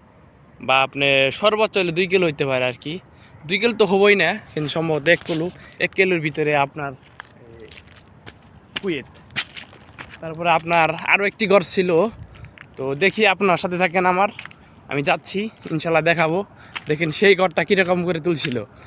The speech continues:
তো আপনারা বলতে পারবেন না যে এখানে ঘর আছে। তো কী প্রসেসে, মানে কী সিস্টেমে থাকছে এরা, মানে ধারণার বাইরে,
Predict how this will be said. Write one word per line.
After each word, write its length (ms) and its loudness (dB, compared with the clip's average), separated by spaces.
তো 120 -6
আপনারা 220 2
বলতে 300 2
পারবেন 280 4
না 100 4
যে 120 2
এখানে 200 -2
ঘর 180 2
আছে। 180 -10
তো 60 -12
কী 100 -6
প্রসেসে, 420 0
মানে 160 4
কী 80 0
সিস্টেমে 420 2
থাকছে 300 0
এরা, 140 4
মানে 220 -4
ধারণার 380 0
বাইরে, 200 2